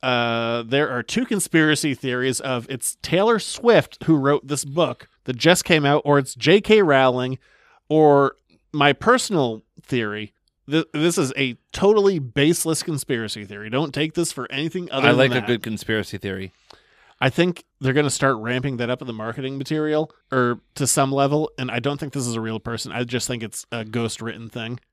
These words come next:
Speaker 2: I respect it.
Speaker 1: That
Speaker 2: I
Speaker 1: is
Speaker 2: kinda
Speaker 1: my
Speaker 2: like it.
Speaker 1: theory. I, I really didn't dive into how, uh, crazy this got in my world. Like, and people, I was looking at comments and stuff, and people were like, "Oh,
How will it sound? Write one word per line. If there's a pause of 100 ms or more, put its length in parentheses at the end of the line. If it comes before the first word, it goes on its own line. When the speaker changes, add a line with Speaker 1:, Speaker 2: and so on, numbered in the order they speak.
(100)
Speaker 2:
I
respect
it.
Speaker 1:
That
Speaker 2:
I
Speaker 1:
is
Speaker 2:
kinda
Speaker 1:
my
Speaker 2:
like
it.
Speaker 1:
theory.
I, (100)
I
really
didn't
dive
into
how,
uh,
crazy
this
got
in
my
world.
Like,
and
people, (140)
I
was
looking
at
comments
and
stuff,
and
people
were
like,
"Oh,